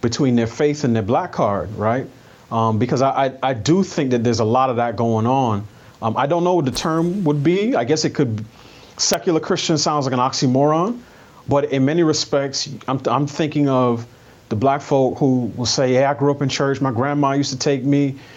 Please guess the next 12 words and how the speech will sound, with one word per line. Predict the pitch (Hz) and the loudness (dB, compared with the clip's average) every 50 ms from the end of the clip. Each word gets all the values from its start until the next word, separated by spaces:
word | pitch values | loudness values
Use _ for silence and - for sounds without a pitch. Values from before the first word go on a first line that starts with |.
| - - - - - | -20 -20 -12 -4 0
They, | 127 131 127 127 127 131 127 - - - | 2 2 4 4 4 2 0 -2 -4 -2
they | 123 135 135 | -2 -2 0
can | - 135 | 0 -2
appreciate | 120 - - - 165 160 - - 156 147 135 123 | -2 -2 0 0 0 2 2 2 2 2 2 2
the, | 127 123 120 | 2 2 2
the | 117 120 127 127 113 | 0 -2 -4 -4 -2
sway, | - - - 151 151 151 151 151 151 151 151 147 143 | -2 0 0 2 2 4 4 4 4 2 2 2 0
the | 113 123 117 | -2 -2 -4
swaying | - - - 160 156 151 151 147 | -2 -2 0 0 2 2 0 0
cho-, | 147 - 160 147 151 - - | -2 -2 -4 -4 -6 -8 -6
choir, | - - 165 156 156 151 147 147 147 143 139 - - - - - - - - - - - - | -2 0 2 2 4 2 2 2 2 0 0 -4 -10 -20 -20 -20 -20 -20 -20 -18 -16 -12 -6
um, | 117 117 123 123 123 120 117 113 113 113 107 | -2 0 2 2 4 2 2 2 0 -2 -4